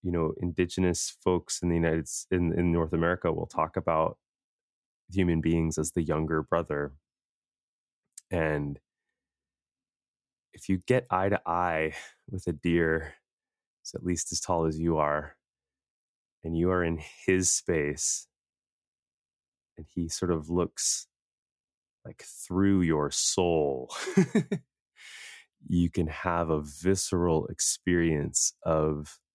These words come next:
the foolhardy youthfulness of the modern human. <laughs> And so there have been these moments on those paths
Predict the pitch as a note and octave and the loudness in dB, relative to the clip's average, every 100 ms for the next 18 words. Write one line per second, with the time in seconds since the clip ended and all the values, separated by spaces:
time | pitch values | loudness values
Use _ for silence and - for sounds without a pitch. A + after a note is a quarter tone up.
0 | _ _ _ _ _ _ _ _ _ _ | _ _ _ _ _ _ _ _ _ _
1 | - D#2+ - - F2+ F2 F2 D#2+ - - | -6 -4 -8 -2 2 4 4 0 -8 -4
2 | F2 E2 E2 D#2+ D2 D2+ _ _ _ _ | 0 2 2 2 0 -8 _ _ _ _
3 | _ _ _ _ _ _ _ _ _ _ | _ _ _ _ _ _ _ _ _ _
4 | _ - E2 E2+ - - E2 D#2 D2 - | _ -10 -4 -4 -2 0 2 2 2 0
5 | - - _ D#2+ D#2 C#2+ - - _ _ | 0 -2 _ 0 0 -2 -10 -16 _ _
6 | _ _ - D#2+ D2+ D#2 D2+ D2+ E2 D#2+ | _ _ -4 -2 0 0 0 0 0 0
7 | C#2+ C2+ C2+ - - - _ _ _ _ | 0 -4 -12 -14 -16 -16 _ _ _ _
8 | _ _ _ - D2+ D2 C#2+ C#2 _ _ | _ _ _ -8 -6 -4 -6 -8 _ _
9 | - E2+ G#2+ A2+ A#2 A#2 G#2+ G2 E2+ F#2 | -2 2 4 4 4 2 4 2 2 0
10 | F2 D2+ D#2 - - - _ _ _ E2+ | 0 0 -4 -6 -6 -8 _ _ _ -2
11 | F2 E2+ D#2+ D2 - - D#2 C#2 C#2 - | -2 0 -2 -4 -10 -2 -2 -2 -8 -10
12 | - | -12